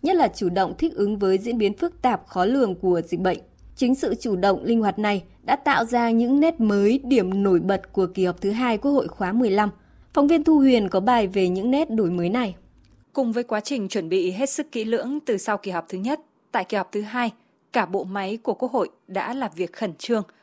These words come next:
Speaker 2: với công suất tối đa, tận dụng mọi quỹ thời gian. Nhờ đó, Quốc hội đã hoàn thành toàn bộ chương trình nghị sự,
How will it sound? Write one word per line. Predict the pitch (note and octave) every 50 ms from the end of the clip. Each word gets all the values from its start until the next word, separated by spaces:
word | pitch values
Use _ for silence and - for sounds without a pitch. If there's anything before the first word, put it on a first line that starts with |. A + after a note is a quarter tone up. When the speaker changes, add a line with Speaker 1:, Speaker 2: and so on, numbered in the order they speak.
| _ _ _ _
Speaker 2:
với | F#3+ G#3 G3+ G3 A3 A3+ -
công | - B3 G#3+
suất | - - D4+ D#4 - _ -
tối | G#3 F#3 G3
đa, | A#3 A#3 A3 - - _ _ _ _
tận | - A#3 F3 F#3+
dụng | - A3 - F#3+ F#3
mọi | G3+ G3 F3+
quỹ | - - G#3+ A#3
thời | - C#4 G#3+ E3+
gian. | - G3 G3 F#3 - _ _ _ _ _ _ _ _ -
Nhờ | B3 A3+
đó, | G3+ A3 G#3+ G#3+
Quốc | - - D4+ C#4+
hội | C#4+ G3+
đã | F3+ F#3 G3+
hoàn | A3+ C4 C4 G3+ F#3+
thành | G3+ G3+ F#3 E3
toàn | - G3+ F#3+ F3+
bộ | F3+ F#3+ E3 F#3+
chương | - A3+ G#3
trình | - - F#3+ E3+ E3
nghị | F#3 G3 -
sự, | - - A3+ G3+ - -